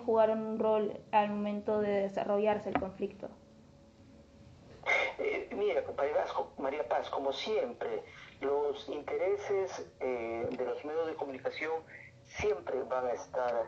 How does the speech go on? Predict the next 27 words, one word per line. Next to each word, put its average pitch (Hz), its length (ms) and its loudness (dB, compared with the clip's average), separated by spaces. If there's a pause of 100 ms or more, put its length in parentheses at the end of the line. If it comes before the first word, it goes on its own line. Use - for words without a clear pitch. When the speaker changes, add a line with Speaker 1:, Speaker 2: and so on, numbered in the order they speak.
(140)
Speaker 2:
eh, 110 340 0
en - 960 6
primer 139 240 4
lugar. - 380 2 (1120)
Sin 262 120 -16
embargo, 160 500 -12 (760)
sin 208 160 -14
embargo, 139 400 -12
y 131 80 -10
esto 135 240 -8
va-, 120 140 -2 (100)
vale 123 260 0
aclarar, 120 520 -2 (880)
eh, 117 920 -4 (680)
algunos 240 400 -2
medios, 180 340 0
sobre 131 240 -4
todo 190 260 0
los 185 200 2
radiales, 135 720 -2 (640)
estaban 190 480 0
cubriendo 143 580 0
lo-, 139 260 0
los 123 220 0
acontecimientos 127 640 -2
en 120 140 -4
vivo, 143 460 -4